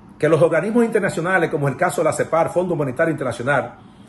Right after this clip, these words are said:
avalan las cifras que publican también las autoridades económicas dominicanas del Banco Central, en el que sentido de que hemos tenido una economía que ha,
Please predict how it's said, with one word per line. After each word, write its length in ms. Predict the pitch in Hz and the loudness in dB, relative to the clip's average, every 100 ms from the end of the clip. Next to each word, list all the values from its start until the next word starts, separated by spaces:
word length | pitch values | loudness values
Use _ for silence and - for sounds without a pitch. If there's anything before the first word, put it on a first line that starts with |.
| - - - | -20 -20 -4
avalan 520 | 147 147 214 233 196 | 0 2 2 2 0
las 220 | 165 135 | 0 -2
cifras 300 | 247 254 185 | -4 -2 -2
que 100 | - | -2
publican 380 | 147 147 180 165 | -4 -4 -2 -2
también 180 | 147 160 | -4 -4
las 100 | 143 | -4
autoridades 300 | 143 135 143 | -4 -2 -2
económicas 380 | 143 131 131 131 | -2 -6 -6 -6
dominicanas 480 | 123 113 110 113 107 | -6 -6 -4 -4 -4
del 80 | 104 | -4
Banco 220 | 113 107 | -6 -8
Central, 400 | 104 98 107 104 - - - | -8 -6 -6 -6 -14 -20 -4
en 160 | 160 156 | -2 0
el 100 | 143 | -2
que 80 | |
sentido 400 | 151 139 180 214 | -4 -4 0 2
de 100 | 175 | 2
que 100 | 160 | 0
hemos 200 | 160 170 | -2 -2
tenido 280 | 165 147 185 | -2 -2 0
una 100 | 156 | -2
economía 420 | 147 131 147 185 | -2 -2 -2 -4
que 80 | - | 0
ha, 140 | 147 | 0